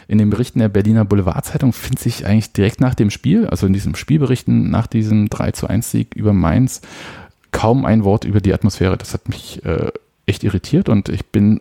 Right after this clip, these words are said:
auch der festen Überzeugung, dass das heutzutage komplett anders wäre. Also heute würde man, äh, mindestens das Wort Hassgipfel benutzen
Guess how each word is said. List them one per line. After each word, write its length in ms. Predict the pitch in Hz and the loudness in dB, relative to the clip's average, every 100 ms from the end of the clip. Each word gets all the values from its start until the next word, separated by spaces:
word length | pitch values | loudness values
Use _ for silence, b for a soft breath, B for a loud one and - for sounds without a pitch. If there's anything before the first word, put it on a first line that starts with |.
| _ | _
auch 100 | - | -8
der 160 | - 98 | -4 -2
festen 260 | 131 - | -2 0
Überzeugung, 500 | 113 113 110 113 107 | -2 0 0 2 2
dass 180 | - - | 0 -2
das 220 | 101 - | -2 0
heutzutage 440 | 101 - - 95 98 | -2 -2 -2 0 0
komplett 340 | 98 90 85 | 0 0 0
anders 320 | 85 98 92 | 2 2 0
wäre. 200 | - 92 - B | -6 -12 -12 B
Also 180 | - 87 | -2 0
heute 220 | 92 104 | 0 0
würde 120 | 87 | 0
man, 280 | 87 85 82 | 2 2 0
äh, 100 | 82 87 B B B B | -4 -8 B B B B
mindestens 420 | - 113 165 135 | 2 2 2 0
das 160 | 113 - | -2 -4
Wort 180 | 101 - | -6 -4
Hassgipfel 540 | 120 - 98 - 92 | -6 -2 -4 0 0
benutzen 500 | 90 98 101 - 175 | 2 0 -2 -4 -6